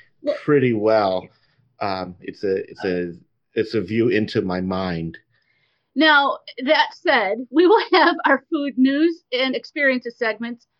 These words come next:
Speaker 1: Then we're going to go into the s-, the taco chips we talked about last week. We're gonna continue on with these, uh, potato chips. And then we have some new crispy M and M's.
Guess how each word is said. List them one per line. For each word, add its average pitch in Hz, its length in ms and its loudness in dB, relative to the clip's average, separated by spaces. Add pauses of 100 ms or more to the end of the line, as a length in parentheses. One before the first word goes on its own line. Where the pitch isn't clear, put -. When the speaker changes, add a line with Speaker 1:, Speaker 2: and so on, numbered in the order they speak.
(240)
Speaker 1:
Then 294 280 0
we're 381 120 -2
going 302 420 -2
to 262 340 -6 (720)
go 277 200 4
into 269 760 -2
the 233 100 -6
s-, - 160 -16 (100)
the 220 260 -2
taco 302 560 0
chips - 300 -6
we 277 80 -10
talked 294 240 -4
about 294 160 -2
last 294 240 -4
week. 330 180 -8
We're 285 120 -12
gonna 262 120 -6
continue 269 380 -10
on 254 260 -4
with 247 160 -8 (560)
these, 262 320 -6
uh, 247 160 0
potato 247 340 -2
chips. 320 360 -8 (100)
And 240 420 -6 (500)
then 285 200 4
we 320 180 6
have 294 260 2
some 277 240 4
new 277 320 4
crispy 262 360 0
M 226 140 -6
and 208 80 -4
M's. 247 580 -6